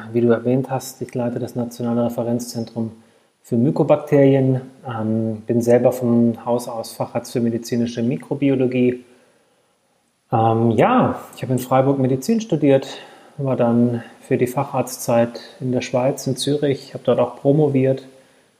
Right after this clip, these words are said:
auch über atypische Mykobakterien. Ähm, war dann am U K E, ähm, habe dort Antibiotic Stewardship gemacht und allgemeine Mikrobiologie.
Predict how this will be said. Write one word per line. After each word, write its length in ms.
auch 380
über 280
atypische 500
Mykobakterien. 1000
Ähm, 560
war 120
dann 260
am 160
U 60
K 160
E, 260
ähm, 460
habe 120
dort 200
Antibiotic 480
Stewardship 500
gemacht 460
und 500
allgemeine 440
Mikrobiologie. 840